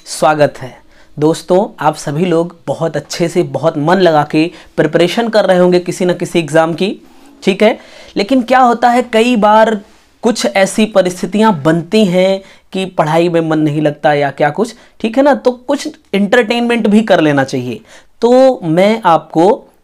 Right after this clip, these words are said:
एक छोटी सी पोएम सुनाता हूँ। देखिए क्या है कि अगर आप वास्तव में मन लगा के किसी भी चीज़ को पाने की कोशिश करते हैं, ठीक है, तो आप उसको जरूर पा जाएंगे,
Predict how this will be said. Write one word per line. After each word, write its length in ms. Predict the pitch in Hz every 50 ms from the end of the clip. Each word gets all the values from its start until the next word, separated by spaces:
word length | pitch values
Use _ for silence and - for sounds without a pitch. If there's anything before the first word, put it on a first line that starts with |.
| _ _ -
एक 140 | 240 226 - -
छोटी 380 | - - 202 208 202 - 262 254
सी 400 | 240 - 208 196 202 208 - - _ _ -
पोएम 280 | - 180 196 214 233 233
सुनाता 400 | 220 - 175 160 151 147 - 147
हूँ। 340 | 143 143 170 202 - - - _ - - - - - - - - - - - - - -
देखिए 400 | 147 165 190 196 - - 262 247
क्या 220 | 226 - 220 220
है 180 | 214 180 180 185
कि 140 | 185 - 214
अगर 320 | 220 - 190 190 233 240
आप 380 | 240 - 226 240 247 233 - -
वास्तव 600 | 180 139 127 139 160 175 185 - - - - -
में 120 | 214 208 185
मन 280 | 175 165 175 196 214
लगा 320 | 208 196 180 170 170 180 175 -
के 100 | 247 240
किसी 300 | 214 202 185 - 214 202
भी 120 | 175 190
चीज़ 280 | 180 185 - 196 190 -
को 100 | - 214
पाने 440 | 214 - - 170 175 185 202 208
की 120 | 202 196 190
कोशिश 400 | 190 - 165 165 160 196 185 -
करते 340 | - 160 151 151 - - 160
हैं, 300 | 143 120 117 107 98 _ _ _ _ _ _ -
ठीक 180 | 233 240 208
है, 180 | 156 127 113 - _ - - _ _ - -
तो 180 | 214 - - -
आप 360 | 180 190 208 220 214 220 - -
उसको 320 | 185 180 - - 196 190
जरूर 460 | 165 139 127 156 151 151 160 160 151 156
पा 120 | 143 135
जाएंगे, 480 | 135 135 139 139 139 139 156 185 226 240